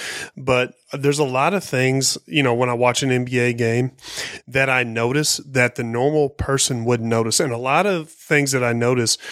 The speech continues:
are statistical stats that would make a difference. So why would a person not take a half court heave, um, when the time's running out and hold on to the ball instead of shoot it?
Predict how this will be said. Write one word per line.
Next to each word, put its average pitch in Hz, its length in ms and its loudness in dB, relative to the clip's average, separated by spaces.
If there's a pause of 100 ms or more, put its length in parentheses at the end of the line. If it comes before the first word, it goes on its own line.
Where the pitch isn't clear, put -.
(220)
are 117 140 2
statistical - 640 0
stats - 640 0 (400)
that 135 260 2
would 127 160 -4
make 139 220 2
a 135 40 -6
difference. 113 560 0 (280)
So 147 200 -2
why 131 320 2
would 151 180 0
a 131 40 -4
person 131 380 -2
not 123 220 2
take 135 180 -2
a 123 60 2
half 120 280 0
court 123 260 0
heave, 117 420 0 (440)
um, 110 680 0
when 131 240 0
the 117 360 2
time's 117 360 0
running 117 260 2
out 117 200 2
and 113 100 -8
hold 127 180 2
on 123 200 4
to 131 120 -4
the 117 100 -4
ball 113 220 2
instead 113 240 -2
of 107 80 -2
shoot 131 220 2
it? 104 120 -6